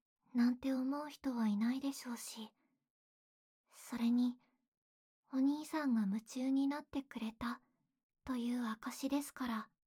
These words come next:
悪い気はしません。さて、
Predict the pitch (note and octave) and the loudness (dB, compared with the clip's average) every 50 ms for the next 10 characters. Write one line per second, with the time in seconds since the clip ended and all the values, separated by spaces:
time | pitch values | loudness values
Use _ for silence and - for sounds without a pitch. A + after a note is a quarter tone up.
0 | _ _ _ _ _ _ _ _ _ _ _ _ _ _ _ _ _ _ _ _ | _ _ _ _ _ _ _ _ _ _ _ _ _ _ _ _ _ _ _ _
1 | _ _ - C4 C4 C#4 C#4 D4 D4+ C#4+ - - D4 D4 A#3+ A3 A3 - - - | _ _ -8 -4 -4 -2 -2 -2 -4 -6 -6 -6 -4 -4 -2 -4 -4 -6 -4 0
2 | G#3+ A3 A3+ A3+ - - A#3+ A#3 A3+ A3 - _ _ _ _ _ _ _ _ _ | 0 0 0 0 -2 -2 -2 -2 -2 -2 -6 _ _ _ _ _ _ _ _ _
3 | _ _ _ _ _ _ _ _ _ _ _ _ _ _ _ _ _ _ _ _ | _ _ _ _ _ _ _ _ _ _ _ _ _ _ _ _ _ _ _ _
4 | _ _ _ _ _ _ _ _ _ - - - - - - - - - - - | _ _ _ _ _ _ _ _ _ -20 -20 -20 -20 -20 -20 -20 -20 -16 -14 -12
5 | - - - - C4+ - - - C4+ B3+ A#3 A3+ - | -12 -8 -4 0 0 0 2 6 6 8 8 8 6